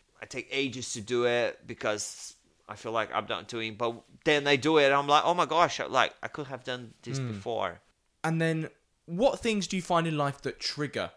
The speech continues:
Speaker 2: your mental health? So it could be things people say to you, it could be a sound, a sensation, being in a particular social environment, or have you not figured all of them out yet?
Speaker 1: I don't think I have it ha-, very clear of, like, what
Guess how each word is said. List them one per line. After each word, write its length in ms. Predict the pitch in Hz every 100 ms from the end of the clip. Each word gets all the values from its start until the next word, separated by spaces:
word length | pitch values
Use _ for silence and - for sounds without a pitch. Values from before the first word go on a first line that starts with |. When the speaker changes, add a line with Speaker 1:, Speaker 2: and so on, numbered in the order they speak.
| _
Speaker 2:
your 120 | 101
mental 360 | 98 95 - 92
health? 280 | 90 80 -
So 80 | 110
it 120 | -
could 120 | -
be 160 | 127 113
things 400 | 135 123 120 110
people 320 | 123 - 104
say 320 | - 160 160
to 200 | - 160
you, 100 | 160
it 120 | 117
could 160 | 127 104
be 140 | 104
a 60 | 92
sound, 580 | - 139 139 135 131 113
a 60 |
sensation, 840 | - 95 90 127 135 120 123 120 113 - _ -
being 180 | 131 120
in 80 |
a 40 | 113
particular 540 | 113 - 117 120 107
social 480 | - 143 147 135 135
environment, 640 | 131 127 127 127 127 120 - _ _ -
or 220 | 214 175
have 160 | 156 131
you 80 |
not 180 | 127 -
figured 380 | 117 104 104 - - _
all 160 | 104
of 60 | 101
them 120 | 90
out 180 | 73 -
yet? 160 | 64 - _ _ _ _ _ _ _ - - - - _ _ _ _ _ _ _ _ _ -
Speaker 1:
I 60 | 123
don't 200 | 160 160
think 160 | 151
I 40 | 143
have 220 | 135 131
it 100 | 113
ha-, 280 | 120 113 - 104
very 320 | 110 104 104
clear 360 | - 113 107
of, 160 | 82 76
like, 180 | 78 -
what 240 | 107 110